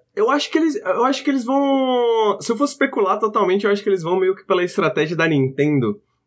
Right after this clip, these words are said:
né? Porque eu sinto que é justamente isso. Eu acho que essa quebra de paradigma é justamente esse paradigma que a gente tem, que a Nintendo já não participa faz muito tempo,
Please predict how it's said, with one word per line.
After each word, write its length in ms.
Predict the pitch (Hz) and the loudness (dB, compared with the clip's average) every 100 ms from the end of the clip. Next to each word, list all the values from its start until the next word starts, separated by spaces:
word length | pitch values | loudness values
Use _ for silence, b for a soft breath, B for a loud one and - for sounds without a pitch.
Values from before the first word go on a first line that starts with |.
| - | -8
né? 200 | 113 123 | -2 0
Porque 320 | 127 135 - 143 | 0 -2 0 0
eu 120 | 139 | 0
sinto 480 | 139 151 156 151 151 | 0 0 2 0 -4
que 920 | - 175 170 165 165 160 160 156 156 160 | -4 -4 -4 -4 -4 -2 0 2 2 0
é 100 | 156 | -2
justamente 480 | 165 190 180 202 165 | 0 0 0 0 -2
isso. 180 | - | 0
Eu 40 | 139 | 0
acho 140 | 139 | 0
que 60 | 165 | -2
essa 180 | 160 190 | 0 -2
quebra 340 | 170 160 170 | 0 0 0
de 80 | 151 | 0
paradigma 640 | 160 139 135 139 190 151 | 0 0 0 -2 0 0
é 40 | |
justamente 320 | 139 151 160 165 | 0 -2 -2 -4
esse 140 | - | -2
paradigma 540 | 165 143 135 151 156 | 0 0 0 0 -2
que 100 | 156 | 0
a 60 | 147 | 2
gente 180 | 147 143 | 2 0
tem, 160 | 143 | -2
que 60 | 160 | 2
a 40 | |
Nintendo 380 | 147 143 131 139 | 0 2 2 2
já 140 | 139 135 | 2 0
não 100 | 139 | 0
participa 460 | 135 - 131 135 | -2 -2 -4 -2
faz 180 | 135 131 | 0 0
muito 180 | 123 135 | 0 0
tempo, 320 | 127 139 147 | 2 2 0